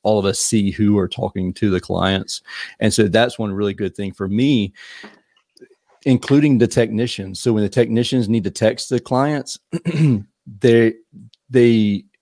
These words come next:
like, we know that the technician has, has, has texted the client, and that's a, the accountability aspect of it for the technicians, and the,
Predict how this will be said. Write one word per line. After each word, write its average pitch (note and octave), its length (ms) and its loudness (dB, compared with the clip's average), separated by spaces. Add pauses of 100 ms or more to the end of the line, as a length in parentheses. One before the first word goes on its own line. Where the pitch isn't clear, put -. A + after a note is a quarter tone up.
like, - 200 -2
we C3 260 6
know A2+ 380 6
that F#2 120 0
the G2+ 80 -4
technician G#2 440 -4
has, - 240 -6
has, G#2 580 -2
has - 320 -4
texted G#2+ 500 -2
the F#2 80 -2
client, F#2 580 -2 (280)
and F#2 680 0 (320)
that's G#2 400 0
a, G2+ 140 -6 (100)
the G2+ 100 0
accountability A#2 800 0
aspect G#2+ 480 -2
of A2 180 2
it A2 200 0 (500)
for G2+ 460 4
the F2+ 120 -2
technicians, G#2 640 0 (100)
and G#2+ 400 2 (500)
the, G2 440 0